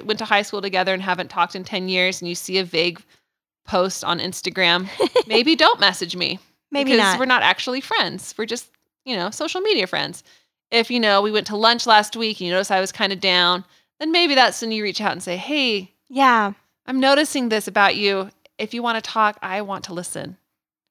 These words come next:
Speaker 1: And then actually listen. Don't give people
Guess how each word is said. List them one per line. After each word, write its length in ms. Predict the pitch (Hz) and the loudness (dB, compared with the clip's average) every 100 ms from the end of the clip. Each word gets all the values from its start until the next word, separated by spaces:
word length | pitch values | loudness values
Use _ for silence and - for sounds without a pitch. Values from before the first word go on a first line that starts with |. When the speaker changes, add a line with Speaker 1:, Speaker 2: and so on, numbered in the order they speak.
| - | -6
Speaker 1:
And 140 | 202 202 | -2 0
then 120 | 202 | 4
actually 420 | 208 202 - - 202 | 4 4 2 -2 0
listen. 340 | 175 - 185 | 0 0 0
Don't 320 | 175 196 220 | 4 4 4
give 180 | 233 240 | 0 0
people 480 | 254 202 202 196 | 0 0 0 0